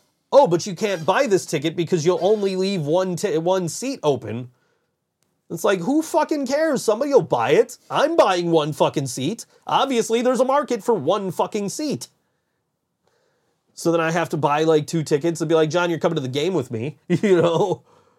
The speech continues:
Or just not go, or get it from, like, TickPick or StubHub or something like that. It's fucking ridiculous, man. Just fucking stupid. <laughs>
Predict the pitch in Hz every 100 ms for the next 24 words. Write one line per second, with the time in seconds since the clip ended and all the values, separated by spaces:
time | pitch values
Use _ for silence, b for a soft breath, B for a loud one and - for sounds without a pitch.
0 | b b 139 151 139 123 127 135 - 143
1 | 131 156 160 135 151 123 143 143 - 139
2 | 131 131 123 - 160 - 147 139 120 -
3 | 151 151 139 117 120 143 117 120 117 110
4 | 110 107 117 _ - 127 B B B B
5 | B B - 160 - - 254 226 175 151
6 | 233 220 143 117 - - 135 175 175 _
7 | _ _ _ 190 151 160 _ - - -
8 | 156 123 - - 202 202 117 95 _ _
9 | _ - 123 - _ 190 - 208 - 190